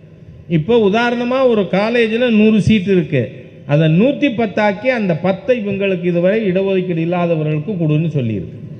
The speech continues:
எந்த இடஒதுக்கீடு பெறுகின்ற சமுதாயத்திற்கும் இதனால் பாதிப்பு கிடையாது. அதனால இதை செயல்படுத்துறதுக்கு, அதனால தான் இப்ப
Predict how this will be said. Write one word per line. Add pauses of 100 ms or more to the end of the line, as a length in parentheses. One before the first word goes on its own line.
(1700)
எந்த
இடஒதுக்கீடு
பெறுகின்ற
சமுதாயத்திற்கும்
இதனால்
பாதிப்பு (100)
கிடையாது. (1900)
அதனால (120)
இதை (120)
செயல்படுத்துறதுக்கு, (100)
அதனால
தான்
இப்ப